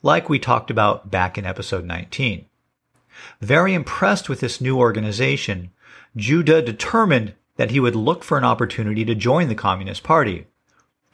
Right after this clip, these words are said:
When he got out of the hospital, he was eventually able to track down and visit Chen Duxiu at his home in Shanghai. However, the meeting did not go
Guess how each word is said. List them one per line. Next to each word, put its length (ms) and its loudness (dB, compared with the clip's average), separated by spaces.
When 160 -4
he 60 -2
got 240 4
out 140 4
of 80 -2
the 100 2
hospital, 640 0
he 80 -4
was 120 0
eventually 640 0
able 200 2
to 80 -2
track 440 0
down 240 2
and 100 -2
visit 300 0
Chen 320 -4
Duxiu 640 2
at 140 0
his 140 -2
home 220 0
in 100 -2
Shanghai. 720 -2
However, 520 4
the 80 -4
meeting 420 4
did 160 0
not 320 0
go 420 4